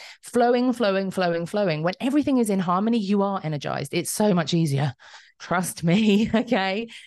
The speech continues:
So go and download that. I will remind you again at the end of the podcast, but it will be really beneficial for you and it will be really fun, all right? Okay, so there are so many steps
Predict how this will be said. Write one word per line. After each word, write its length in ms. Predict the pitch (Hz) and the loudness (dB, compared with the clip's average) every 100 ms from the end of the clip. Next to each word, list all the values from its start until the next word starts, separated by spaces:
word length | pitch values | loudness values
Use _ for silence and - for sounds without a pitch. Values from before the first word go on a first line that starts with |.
| _ _ | _ _
So 460 | - 294 247 240 - _ _ 190 - | -4 0 2 2 -2 _ _ -14 -2
go 220 | 208 220 | 2 2
and 100 | 240 | 2
download 460 | 262 220 185 160 165 | 0 0 -2 -4 -2
that. 160 | 170 160 | -4 -2
I 80 | |
will 100 | 165 | -4
remind 400 | 165 170 170 170 | -2 -2 -2 -2
you 80 | 190 | -2
again 300 | 185 170 165 | -2 -2 -4
at 120 | 170 | -6
the 160 | 175 - | -8 -4
end 220 | 160 151 | -2 -2
of 140 | 139 147 | -2 -4
the 60 | |
podcast, 480 | - 139 - 139 139 | -4 -6 -4 -6 -4
but 120 | 147 | -4
it 140 | 139 143 | -4 -2
will 200 | 151 143 | 0 0
be 120 | 151 | -2
really 240 | 151 135 | -2 -4
beneficial 520 | 135 139 139 139 135 135 | -4 -4 -4 -4 -4 -4
for 180 | 139 | -2
you 120 | 147 185 | 0 0
and 120 | 226 | 0
it 80 | 233 | -2
will 80 | |
be 120 | 247 262 | -2 -2
really 200 | 277 262 | 0 -2
fun, 420 | - - 165 147 _ - | -4 -4 -4 -8 _ -8
all 80 | 180 | -4
right? 240 | 294 330 _ - _ - | -4 -6 _ -20 _ -8
Okay, 280 | 175 147 - | -4 -4 -4
so 140 | 226 | -2
there 200 | 247 254 | 0 2
are 140 | 269 | 0
so 280 | 262 - 269 | -2 -2 -2
many 200 | 285 294 | 0 -2
steps 560 | - 214 294 - - | -2 -2 -2 -6 -14